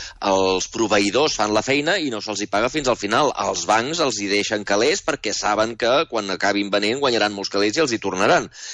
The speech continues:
És a dir, hi havia una mena de bombolla, que li vam anomenar la bombolla immobiliària, i això és exactament el que està passant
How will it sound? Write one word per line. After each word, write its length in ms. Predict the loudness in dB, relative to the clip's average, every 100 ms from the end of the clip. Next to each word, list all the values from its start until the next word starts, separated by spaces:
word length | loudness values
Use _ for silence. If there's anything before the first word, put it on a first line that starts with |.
| -10
És 160 | -4 -2
a 40 | 0
dir, 240 | 2 2
hi 120 | 2 0
havia 160 | 2
una 120 | 2 0
mena 160 | 2
de 80 | 0
bombolla, 720 | -2 -4 -4 0 2 4 2 -2 -14 -12
que 100 | -10
li 80 | -8
vam 220 | -8 -6
anomenar 320 | -2 2 4 2
la 80 | 0
bombolla 400 | -8 -8 -6 -6
immobiliària, 640 | -4 0 2 2 2 -2 -4 -18 -20 -20
i 140 | -6 -4
això 140 | -2 -2
és 80 |
exactament 800 | -4 -2 -2 -2 _ -2 -2 -2
el 140 | -4 -4
que 80 | -2
està 160 | -2
passant 380 | -2 0 0 0